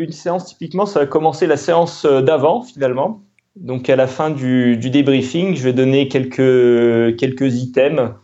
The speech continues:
euh, à rechercher pour préparer la prochaine leçon. Euh, donc notamment en s'appuyant sur des manuels théoriques, euh, qui sont bien faits, type, euh, C'est pas du S, euh, le, le guide du,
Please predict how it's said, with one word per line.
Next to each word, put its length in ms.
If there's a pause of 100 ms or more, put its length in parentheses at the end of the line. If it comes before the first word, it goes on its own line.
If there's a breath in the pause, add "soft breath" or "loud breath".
(440 soft breath)
euh, 360
à 80
rechercher 680
pour 320
préparer 440
la 80
prochaine 340
leçon. 460 (580 soft breath)
Euh, 160
donc 180
notamment 560
en 80
s'appuyant 440
sur 180
des 100
manuels 420
théoriques, 520
euh, 300
qui 80
sont 160
bien 180
faits, 300
type, 320
euh, 100
C'est 220
pas 100
du 200
S, 380
euh, 140
le, 200
le 120
guide 220
du, 120